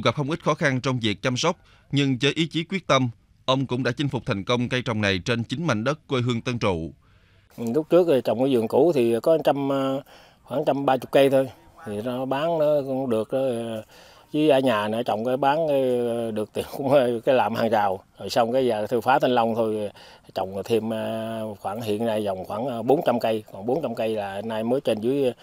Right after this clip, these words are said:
Speaker 2: khoảng hơn năm. Cái bóng đó, tiếp tục thì nói chung bị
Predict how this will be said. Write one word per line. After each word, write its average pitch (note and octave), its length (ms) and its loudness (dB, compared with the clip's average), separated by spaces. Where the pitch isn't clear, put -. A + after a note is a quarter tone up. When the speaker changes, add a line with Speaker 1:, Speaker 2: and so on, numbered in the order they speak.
Speaker 2:
khoảng A2+ 180 -6
hơn A#2+ 240 0
năm. A2+ 180 2
Cái G2 360 -10
bóng A2+ 200 -10
đó, C3+ 60 -12
tiếp G2+ 180 -12
tục F2 200 -12
thì F#2+ 60 -14
nói F#2 220 -16
chung A2+ 220 -12
bị G2+ 340 -8